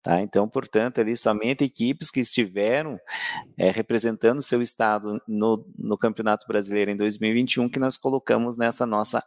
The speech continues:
apresentação. E iniciamos, então, por ordem alfabética ali no estado da Bahia, né? O, o Atlético de Alagoinhas,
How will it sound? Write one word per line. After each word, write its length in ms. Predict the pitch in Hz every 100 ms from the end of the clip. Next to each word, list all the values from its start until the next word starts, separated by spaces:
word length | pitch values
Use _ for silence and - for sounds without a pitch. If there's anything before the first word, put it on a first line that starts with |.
| -
apresentação. 1000 | 113 - 113 107 110 120 - - 80 65 _ - - - - - -
E 280 | 127 202
iniciamos, 520 | 226 190 156 127 143 135
então, 400 | 120 - 123 151
por 220 | - 104
ordem 360 | 110 123 117
alfabética 1120 | 107 127 - 135 98 90 110 131 - - - 92
ali 240 | 92 113
no 120 | 123
estado 420 | 117 - 117 120
da 140 | 117 120
Bahia, 760 | 123 123 92 120 156 104 - -
né? 200 | - 110
O, 220 | 117 117 -
o 80 |
Atlético 680 | 92 - 92 104 139 - -
de 120 | 104
Alagoinhas, 800 | 110 113 113 151 123 113 147 -